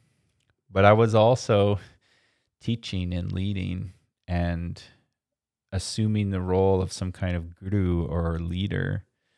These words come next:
Um, but I was in early recovery. Like, yikes, talk about a difficult <laughs> place to be in leadership from.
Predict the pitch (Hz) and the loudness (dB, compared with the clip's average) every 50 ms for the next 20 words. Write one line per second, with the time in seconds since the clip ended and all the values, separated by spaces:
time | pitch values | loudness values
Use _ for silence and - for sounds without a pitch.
0 | _ _ _ _ _ _ _ _ _ _ _ _ _ _ _ _ _ 95 92 92 | _ _ _ _ _ _ _ _ _ _ _ _ _ _ _ _ _ 0 2 2
1 | 90 90 90 90 87 101 101 98 95 95 98 - _ _ _ _ _ _ _ _ | 2 2 2 0 0 -2 -4 -6 -6 -8 -10 -14 _ _ _ _ _ _ _ _
2 | _ _ _ _ _ _ _ _ _ _ _ _ _ _ _ _ _ _ 101 104 | _ _ _ _ _ _ _ _ _ _ _ _ _ _ _ _ _ _ 2 4
3 | 110 117 113 107 98 101 95 92 - - 90 95 104 113 123 117 95 90 90 85 | 4 4 4 2 2 0 0 -2 -2 -2 0 2 2 2 2 0 0 0 -2 -2
4 | - - 95 98 104 110 101 87 82 82 82 82 85 85 82 85 87 - - 95 | -2 0 2 2 2 2 2 2 2 2 0 0 0 0 0 0 0 0 -4 -6
5 | 90 92 101 117 131 113 90 92 90 - - - - - 113 123 123 117 101 95 | 0 2 4 6 6 6 4 4 2 -2 -10 -4 0 2 2 2 2 2 4 4
6 | 92 90 90 85 85 95 104 104 - 107 - - 104 98 - - - - - - | 4 4 2 0 0 -2 -2 -2 -2 -6 -4 -2 -2 -2 -2 -4 -10 -16 -14 -10
7 | - - 165 117 - - - - - - 240 160 - - - 190 143 - 160 156 | -4 -2 0 0 0 -2 -4 -6 -6 -6 -6 -6 -4 -2 2 4 4 4 4 4
8 | 147 127 107 131 113 - - 110 104 117 107 - - - - 107 - - - - | 4 4 6 6 4 6 4 4 4 2 0 -2 -4 -2 -2 0 0 0 0 -2
9 | - - - - - - - - 113 107 104 107 107 107 | -8 -14 -10 -6 -2 -2 0 0 0 0 0 0 -2 -4